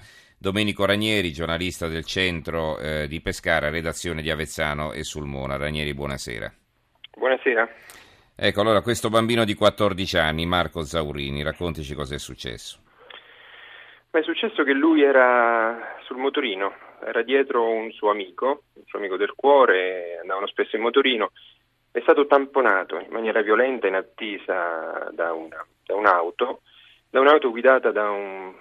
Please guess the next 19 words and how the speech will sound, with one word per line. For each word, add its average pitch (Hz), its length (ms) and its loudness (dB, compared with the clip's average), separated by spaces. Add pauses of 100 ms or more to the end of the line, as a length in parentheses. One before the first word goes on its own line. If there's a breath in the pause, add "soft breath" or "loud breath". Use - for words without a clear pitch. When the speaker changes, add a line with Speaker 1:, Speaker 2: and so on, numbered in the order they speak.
(360 loud breath)
Speaker 2:
da 104 200 -10
un 101 120 -10
trentatreenne 110 880 2
di 107 100 -8
Celano, 90 540 -2
quindi 82 320 -10
è - 80 -10
dello - 220 -8
stesso 85 680 -4
comune 107 480 0
dei 87 300 -4
due 82 500 -8
ragazzi, - 560 -8 (880 loud breath)
e, - 920 -10
ed 120 120 -2
è 123 40 4
morto 110 340 -2
sul - 200 -10
colpo. - 500 -8